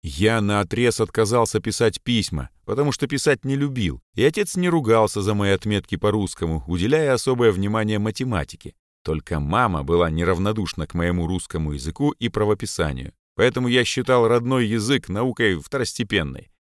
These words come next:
И кроме того, к приезду в Чехословакию я должен был по заданию отца отжиматься от пола уже двадцать раз и приседать шестьдесят раз.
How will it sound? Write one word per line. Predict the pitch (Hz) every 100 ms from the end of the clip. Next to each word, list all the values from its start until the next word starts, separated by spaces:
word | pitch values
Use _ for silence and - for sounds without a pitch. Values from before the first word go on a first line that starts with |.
| -
И | 110
кроме | 117 139 139
того, | 156 180 156
к | -
приезду | 139 175 135 107
в | -
Чехословакию | - 87 - 117 165 151 143 104
я | 120
должен | 135 151 123 135 123
был | 135
по | 113 101
заданию | 113 110 101 90
отца | 82 - 151 156 -
отжиматься | 95 80 80 101 123 - -
от | - 95 -
пола | - 131 120 107
уже | 98 92 95
двадцать | 67 82 113 107 - 76 -
раз | 143 - _ _
и | - 156
приседать | 170 - 147 107 101 -
шестьдесят | - 123 95 107 - 98 87
раз. | 90 85 -